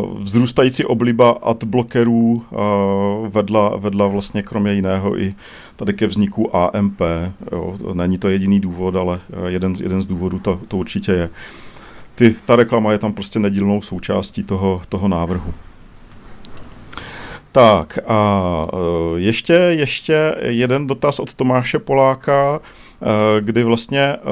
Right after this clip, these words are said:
se ptá, jestli je možné udělat v A M P jenom ty vstupní stránky, a přičemž další stránky, eh, už jsou vlastně, eh, standardní mobilní verze, že jo, standardní responsivní web.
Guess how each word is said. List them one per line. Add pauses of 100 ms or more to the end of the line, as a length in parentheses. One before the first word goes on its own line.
(180)
se
ptá, (320)
jestli
je
možné
udělat
v
A
M
P
jenom
ty
vstupní
stránky, (360)
a
přičemž
další
stránky,
eh, (340)
už
jsou
vlastně,
eh,
standardní
mobilní
verze,
že
jo,
standardní
responsivní
web.